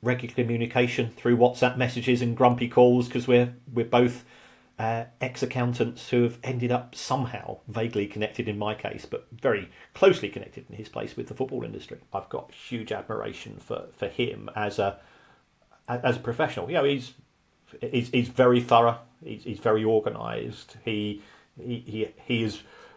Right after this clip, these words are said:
he's been a professional footballer. He's been the chief executive of a football club. He's run football clubs that have gone bust,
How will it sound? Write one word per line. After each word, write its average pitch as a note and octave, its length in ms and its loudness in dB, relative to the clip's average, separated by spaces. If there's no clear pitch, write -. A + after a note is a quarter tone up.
he's B2 160 -2
been D#3 180 6
a D3 60 6
professional C3 500 2
footballer. A2 800 8
He's A#2+ 200 -2
been A#2+ 180 2
the A2 60 -4
chief B2 260 -2
executive G#2 500 -2
of F#2+ 80 -8
a G2 80 -4
football G#2+ 400 2
club. G2+ 380 4
He's A2 180 -2
run A#2+ 220 8
football G#2+ 340 2
clubs G#2 300 4
that - 80 -6
have G2+ 100 -10
gone G#2 240 4
bust, - 460 4